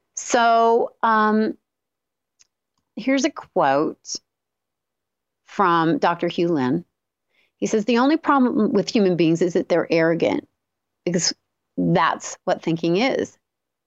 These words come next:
This, in essence, I know, quote unquote, that keeps us limited, that keeps us out of alignment." So wisdom is about being in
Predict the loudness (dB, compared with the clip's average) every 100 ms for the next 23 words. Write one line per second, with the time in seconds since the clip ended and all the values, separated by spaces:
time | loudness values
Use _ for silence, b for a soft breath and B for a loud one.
0 | _ -2 -2 0 -2 0 2 0 0 -2
1 | -2 -8 -18 _ -2 0 2 2 2 2
2 | 0 0 0 0 0 0 0 -4 _ _
3 | _ _ _ _ _ _ _ _ _ _
4 | _ _ _ -2 -2 -2 -4 -2 -2 -2
5 | -4 -2 0 0 -2 -4 -8 -4 -4 -4
6 | -4 -2 -2 -2 -2 -2 -2 -2 -2 -6
7 | _ _ _ _ _ _ _ -2 0 0
8 | 0 0 2 0 0 2 2 0 0 0
9 | 0 -2 0 2 0 0 0 2 2 0